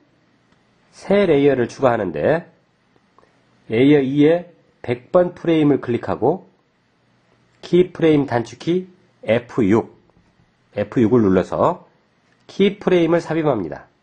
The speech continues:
라이브러리 패널에서 그래픽 심볼 이미지 이를 스테이지로 드래그하여 삽입하고 X와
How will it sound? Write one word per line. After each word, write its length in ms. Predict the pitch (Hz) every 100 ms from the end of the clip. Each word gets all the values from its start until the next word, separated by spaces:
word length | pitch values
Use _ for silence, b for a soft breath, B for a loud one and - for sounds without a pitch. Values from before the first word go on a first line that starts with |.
| _ _ _ _ _ _ _ _ _ _ _ _ _ _ _
라이브러리 560 | - 131 165 165 156 143
패널에서 720 | 139 139 120 87 95 165 - _ _ _ _
그래픽 420 | - 151 160 165
심볼 520 | - 170 151 151 160 -
이미지 420 | 117 131 117 -
이를 640 | 104 120 113 90 127 180 - _ _ _ _ _ _
스테이지로 580 | - - 180 170 160
드래그하여 460 | 147 135 127 113 131
삽입하고 760 | 135 123 - 98 135 202 - _ _ _ _ _ _ _ 101
X와 640 | 92 - 107 143 185